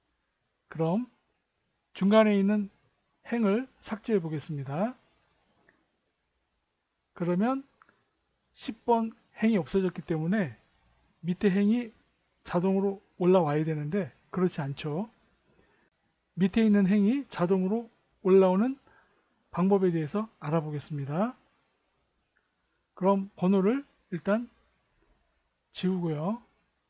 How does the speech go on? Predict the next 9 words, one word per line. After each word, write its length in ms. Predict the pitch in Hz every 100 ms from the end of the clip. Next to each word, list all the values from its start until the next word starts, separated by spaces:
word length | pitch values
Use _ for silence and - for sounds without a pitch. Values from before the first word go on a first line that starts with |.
| _ _ _ _ _ _ _ _ _ _ _ _ _ _ _ _ _ _ _ _ _ _ _ _
지우고 600 | - 170 165 185 247 254 _ _ _ _ _ _ _ _ _ _ _ -
이곳에 500 | 170 196 185 185 262 _ _ _ _ _ _ _ _ _ -
행 300 | - 247 233 _
함수인 600 | - 214 185 196 240 240 _
로우 240 | 170 190 208
함수를 420 | 185 185 190 196
입력합니다. 760 | 156 160 - 180 151 147 196 220 -
이꼴 420 | 175 - 220 254 _ - _
알오더블유 1200 | - 170 190 190 170 170 196 190 185 160 175 254